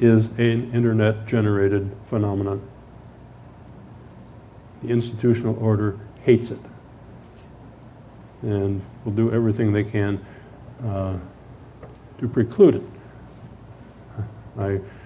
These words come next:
caution you to heed the words of, of Gandhi, who once said, you know, "First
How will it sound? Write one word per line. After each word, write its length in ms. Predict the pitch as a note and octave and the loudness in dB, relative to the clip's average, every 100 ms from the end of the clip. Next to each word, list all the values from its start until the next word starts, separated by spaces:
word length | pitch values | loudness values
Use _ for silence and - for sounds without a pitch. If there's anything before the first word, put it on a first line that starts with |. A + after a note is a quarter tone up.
| - | -20
caution 340 | - C3 A2+ A2+ | -4 -2 2 4
you 140 | G#2+ | 4
to 320 | G#2 G#2+ F#2+ - - - - | 4 2 0 -4 -14 -20 2
heed 200 | F3+ C#3 | 4 8
the 60 | A#2 | 6
words 440 | A2+ A2+ A2+ A2+ | 8 6 6 2
of, 400 | A#2 G#2 G2+ F#2 - - - | -2 -2 0 -4 -8 -20 -6
of 200 | A2 G2 | -2 0
Gandhi, 500 | G2+ A2 A2 G#2 G2 - - - - - - | 2 4 4 2 0 -4 -16 -20 -20 -12 0
who 80 | |
once 300 | G#2+ A2 A2 | 4 4 4
said, 400 | - A2 G#2 G2+ G#2 - - | 0 2 2 2 -8 -14 -6
you 60 | |
know, 80 | G2 | -6
"First 560 | F#2 D3+ D#3+ D#3+ - | 0 4 4 4 -8